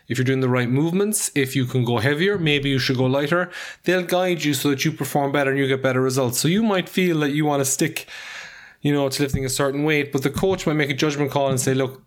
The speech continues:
today, uh, you, they, we know you can lift that weight, but maybe go lighter so that, you know, you don't burn yourself out, you don't risk injury, and tomorrow then you'll be stronger and you can perform better."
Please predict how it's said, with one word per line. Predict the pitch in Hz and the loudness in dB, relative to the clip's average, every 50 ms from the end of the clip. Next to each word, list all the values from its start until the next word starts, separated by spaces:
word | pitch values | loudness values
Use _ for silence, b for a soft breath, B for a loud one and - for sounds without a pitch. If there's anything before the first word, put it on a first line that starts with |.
| _ _ _ _ _ | _ _ _ _ _
today, | - 147 139 143 143 143 139 135 | -2 0 2 4 4 4 2 2
uh, | 127 | 2
you, | 127 131 131 127 123 123 - | 2 0 0 -2 -2 -2 -4
they, | 131 127 143 143 | 0 2 2 2
we | 151 160 165 | 2 2 2
know | 165 165 165 | 2 2 2
you | 160 | 2
can | 156 156 | 2 2
lift | 147 143 135 - | 0 0 2 2
that | 143 135 123 | 0 2 2
weight, | 131 135 131 127 123 - - | 2 4 4 2 0 2 2
but | 135 127 - - - | 0 0 0 -2 -2
maybe | 135 139 139 143 139 | 0 2 2 2 2
go | 139 127 143 | 2 2 2
lighter | 139 135 135 131 131 120 123 123 120 | 2 4 2 2 2 2 2 2 2
so | 120 - 131 120 | 2 2 2 2
that, | 120 117 | 2 2
you | 123 123 | 2 2
know, | 123 120 | 2 4
you | 117 117 | 2 2
don't | 113 131 131 123 127 | 2 2 0 0 0
burn | 131 127 127 | 0 2 2
yourself | 120 120 - 131 120 120 127 | 2 2 2 0 0 0 0
out, | 120 117 117 107 - B B B B B B | 0 0 0 -2 -4 B B B B B B
you | - 117 | -2 0
don't | 131 131 127 | 0 2 2
risk | 127 123 127 - | 0 0 2 2
injury, | 127 123 120 120 120 120 120 120 117 - | 2 2 2 2 2 2 2 2 0 0
and | 117 110 107 104 - - | -2 -2 -2 -4 -8 -6
tomorrow | - - 127 123 123 120 120 120 | -2 0 2 2 2 2 2 2
then | 113 123 120 | 2 2 2
you'll | 117 117 113 | 2 0 2
be | 117 120 | 2 0
stronger | 117 - 135 123 120 117 110 117 | 0 2 0 0 2 2 2 2
and | 113 104 107 117 | 0 0 0 0
you | 113 113 | 0 -2
can | - 120 | -2 -6
perform | 117 107 - - 117 113 107 | -6 -4 -2 0 0 0 2
better." | 101 117 110 98 95 - | 0 0 0 0 -4 -6